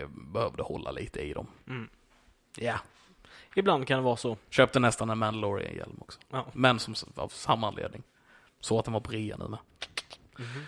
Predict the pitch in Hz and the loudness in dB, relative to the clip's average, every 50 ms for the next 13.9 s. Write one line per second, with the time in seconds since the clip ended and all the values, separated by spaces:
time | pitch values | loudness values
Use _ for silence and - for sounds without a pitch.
0 | - - _ - - 113 107 104 104 104 104 101 107 117 - 110 110 110 - - | -16 -18 _ -4 -2 0 0 0 -2 -2 -4 -6 -8 -10 -10 -10 -10 0 2 4
1 | 117 113 113 113 - - 113 110 107 110 - - - - - 127 127 - - - | 4 4 2 -2 -2 0 -2 -2 -2 -4 -10 -16 -18 -16 -12 -12 -12 -14 -14 -20
2 | - - - _ _ _ _ _ _ _ - - 123 120 113 110 113 117 117 - | -20 -20 -20 _ _ _ _ _ _ _ 2 4 4 6 6 6 4 2 0 -8
3 | - - - - - - - 147 143 131 135 131 131 131 135 131 120 - 131 127 | -16 -20 -20 -20 -12 -4 0 2 2 2 4 4 6 8 8 8 8 6 6 4
4 | 120 113 113 110 - 113 113 110 - - 104 95 117 123 120 113 110 113 113 113 | 4 4 2 2 0 -2 -2 -4 -4 -2 -2 2 2 4 6 8 6 6 6 6
5 | 113 113 110 113 110 107 - - 143 139 123 - - 113 110 - - 113 113 110 | 4 2 2 2 0 -2 0 2 2 2 2 2 0 0 0 2 2 2 2 2
6 | 110 107 107 110 110 110 110 110 107 107 110 - - - - - _ - 127 123 | 2 2 2 2 2 2 2 0 -2 -4 -4 -6 -10 -20 -20 -20 _ -6 -6 -6
7 | 117 113 110 - _ - 131 127 123 123 117 113 - - _ _ - 113 117 113 | -6 -6 -10 -14 _ 0 0 2 2 2 0 -2 -4 -10 _ _ -4 0 2 2
8 | 113 113 110 - - - _ _ _ _ _ _ _ _ _ _ _ _ _ _ | 2 2 0 -2 -6 -16 _ _ _ _ _ _ _ _ _ _ _ _ _ _
9 | _ - - 117 113 127 127 123 120 123 123 120 117 120 123 113 127 120 110 110 | _ -6 0 2 6 6 8 10 10 10 10 8 6 4 8 10 10 10 10 6
10 | - - 110 - 127 117 110 113 113 113 113 113 113 113 113 113 113 110 76 65 | 2 2 4 6 8 8 8 6 4 6 6 6 6 6 6 6 4 4 2 -2
11 | - 120 117 131 123 113 113 113 113 113 113 117 120 113 113 - - 127 113 - | -2 -2 0 2 2 4 4 2 2 0 0 -2 -2 -2 -2 2 4 4 4 4
12 | - - - 110 113 113 110 - - - 113 110 113 110 110 110 107 104 104 104 | 0 0 2 4 4 4 4 2 4 6 6 6 6 4 2 4 2 2 2 0
13 | 113 120 120 - - 107 110 110 - - 113 110 107 98 92 87 107 - | -4 -8 -12 -6 -2 -2 -2 0 2 2 2 2 2 0 -2 -4 -6 -8